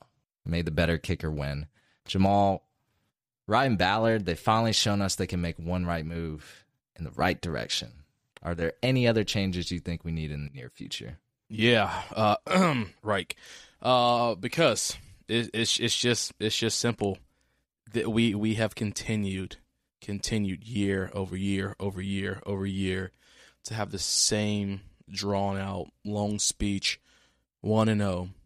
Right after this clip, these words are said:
Speaker 2: one and oh. We're looking to go one and oh. We're looking to go one and oh. Ironically, Frank Reich hasn't gone one and oh since his tenure in Indianapolis.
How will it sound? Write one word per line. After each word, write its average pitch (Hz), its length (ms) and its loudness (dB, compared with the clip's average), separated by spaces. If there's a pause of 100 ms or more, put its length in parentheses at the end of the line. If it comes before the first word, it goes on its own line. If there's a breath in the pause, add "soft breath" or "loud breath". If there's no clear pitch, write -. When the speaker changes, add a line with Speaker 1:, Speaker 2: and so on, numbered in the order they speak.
(220)
Speaker 2:
one 98 280 -2
and 104 160 -2
oh. 92 180 -6
We're 95 80 -6
looking 104 220 -4
to 98 60 -4
go 95 180 -2
one 101 220 -2
and 104 120 0
oh. - 180 -6 (220)
We're - 80 -6
looking 101 160 -4
to 98 60 -4
go 95 140 -2
one 101 180 -2
and 104 120 -4
oh. 95 220 -8 (460 loud breath)
Ironically, 120 760 6 (560)
Frank 156 260 0
Reich 180 200 4
hasn't 160 260 2
gone 180 260 6
one 165 200 8
and 185 140 4
oh 190 160 8
since 165 260 -2
his 185 140 4
tenure 180 460 2 (360 loud breath)
in 196 180 4
Indianapolis. 117 840 0